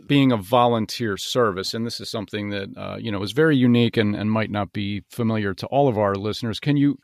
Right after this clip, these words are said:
talk a little bit about the challenges, uh, specific to a volunteer service, whether that's staff recruitment or, or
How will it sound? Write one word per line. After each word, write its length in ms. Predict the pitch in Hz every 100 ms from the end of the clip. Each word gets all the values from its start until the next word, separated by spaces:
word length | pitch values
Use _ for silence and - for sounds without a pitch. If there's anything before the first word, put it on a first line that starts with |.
| -
talk 280 | - 202 180
a 40 |
little 200 | 151 139
bit 200 | 104 123
about 300 | 98 117 107
the 80 | 113
challenges, 880 | - 123 110 110 101 98 87 85 - _ - _ _
uh, 160 | - 98
specific 580 | - - - 135 113 -
to 200 | 123 107
a 60 | 87
volunteer 580 | 101 95 90 - 98
service, 480 | 90 - 98 85 92
whether 260 | 98 92 95
that's 300 | 92 92 -
staff 320 | - 113 101
recruitment 640 | 107 - 104 98 98 92 90
or, 200 | 80 85
or 400 | 92 87 90